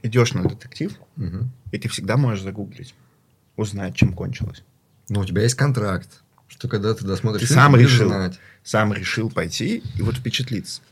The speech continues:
Speaker 2: Да.
Speaker 1: Ну, а здесь ты не впечатлишься от того, что, э, узнаешь, как всё устроено. Здесь ты
Speaker 2: Мгм.
Speaker 1: впечатлишься, вот посмотрев на это, не зная, как это устроено.
Speaker 2: Окей, представь, что я выпускаю фильм. Вот я режиссёр.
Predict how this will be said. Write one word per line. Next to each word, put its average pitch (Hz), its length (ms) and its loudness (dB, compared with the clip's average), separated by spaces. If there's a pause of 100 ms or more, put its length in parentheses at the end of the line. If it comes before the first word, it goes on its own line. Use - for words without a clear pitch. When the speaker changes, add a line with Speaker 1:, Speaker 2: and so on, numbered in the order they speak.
(320)
Speaker 2:
Да. 78 340 2 (300)
Speaker 1:
Ну, 127 220 6
а 117 100 4
здесь 127 260 4
ты - 80 0
не 110 120 4
впечатлишься 120 920 -2
от - 220 -8
того, 107 260 0
что, 90 520 -4 (340)
э, 95 120 -2
узнаешь, 104 440 0
как - 140 -10
всё - 120 -8
устроено. 135 440 4
Здесь 113 220 0
ты 85 100 0
Speaker 2:
Мгм. - 80 -2
Speaker 1:
впечатлишься, 110 680 -2
вот 95 200 -4
посмотрев 120 500 0
на - 60 -2
это, 110 200 -2
не 110 160 4
зная, 98 380 4
как - 180 -16
это - 160 -12
устроено. 110 260 6
Speaker 2:
Окей, 104 220 6
представь, 98 420 4
что 73 220 -2
я 87 220 6
выпускаю 107 480 2
фильм. 78 240 -2
Вот 90 160 0
я 107 80 2
режиссёр. 78 420 -4